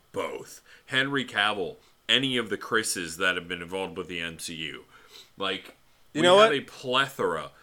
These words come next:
Speaker 1: of men who look like He-Man, a-, as I'm flexing for a camera that it doesn't exist, um, and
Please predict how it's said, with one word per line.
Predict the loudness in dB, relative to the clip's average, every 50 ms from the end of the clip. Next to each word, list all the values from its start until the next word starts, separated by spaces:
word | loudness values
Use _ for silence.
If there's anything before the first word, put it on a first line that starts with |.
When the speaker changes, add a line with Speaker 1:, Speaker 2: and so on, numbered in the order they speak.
| -20 -20 _ -6
Speaker 1:
of | -4 -4 -4 -4
men | -4 -2 0 0 0 -2
who | -6 -8 -8 -8 -8
look | -8 -8 -4 -4 -4 -4 -6 -12 -14
like | -4 0 0 0 0 0 -4 -10 -16 _ _ _
He-Man, | -16 -8 -6 -4 -4 -4 -2 -2 -2 -2 -2 -4 -8 -10 -12 -18 -20 -20 _ _ _ _ _ _ _ _ _ _ _ _ _ _ _ _ -6
a-, | -4 -4 -2 -4 -6 -6 -2 0
as | 0 2 2
I'm | 0 0 0
flexing | -2 -6 0 2 2 2 0 -4 -8 -6 -8 -8 -8
for | -6 -4 -4
a | -4 -6
camera | -6 -6 -6 -6 -4 -4 -6 -6
that | -6 -6 -8 -8 -8 -10
it | -10 -10 -10 -10 -8
doesn't | -6 -6 -6 -6 -8 -14 -16 _ _
exist, | -18 -16 -12 -8 -8 -8 -8 -8 -14 -16 -20 -20 -20 -20 -20 _ _ -8
um, | -4 -2 0 0 0 -2 -4 -8 -12 -20 _ _ _ _ _ _ _ _ _ _ _ _ _ _ _ _ _ _ _ -2
and | 2 2 4 4 4 2 0 -4 -12 -16